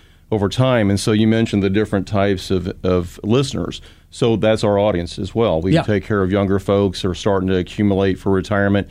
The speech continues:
Speaker 1: We take care of folks approaching retirement, and we have a lot of folks that are, you know, even up to a hundred years old.
Speaker 2: Okay.
Speaker 1: And,
Speaker 2: Yep.
Speaker 1: and, uh, businesses also. We, we do four oh one K and four oh three B plans and retirement plans for companies.
Speaker 2: Mm-hmm.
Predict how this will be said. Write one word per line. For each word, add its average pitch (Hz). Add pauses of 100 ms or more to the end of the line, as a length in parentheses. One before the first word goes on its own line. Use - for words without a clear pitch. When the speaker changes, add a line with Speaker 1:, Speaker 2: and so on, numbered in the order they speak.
(360)
Speaker 1:
We 107
take 110
care 104
of 87
folks 98
approaching 110
retirement, 113
and 104
we 104
have 104
a 101
lot 101
of 98
folks 107
that 113
are, 110 (460)
you 107
know, 107
even 110
up 110
to 117 (160)
a 104
hundred 117
years 113
old. 117 (260)
Speaker 2:
Okay. 208
Speaker 1:
And, 101
Speaker 2:
Yep. -
Speaker 1:
and, 104
uh, 104
businesses 113
also. 92
We, 92
we 90
do 87
four 95
oh 92
one 90
K 90
and 90
four 92
oh 87
three 92
B 90
plans 87
and 87
retirement 87
plans 87
for -
companies. 87 (100)
Speaker 2:
Mm-hmm. 131